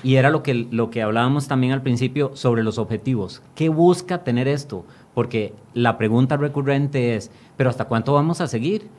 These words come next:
Yo no puedo sostener mi trabajo por más tiempo.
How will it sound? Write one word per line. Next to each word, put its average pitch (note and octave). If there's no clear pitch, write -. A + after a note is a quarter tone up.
Yo A2+
no C3
puedo D#3+
sostener D3
mi F3
trabajo D#3+
por C3+
más C3+
tiempo. F3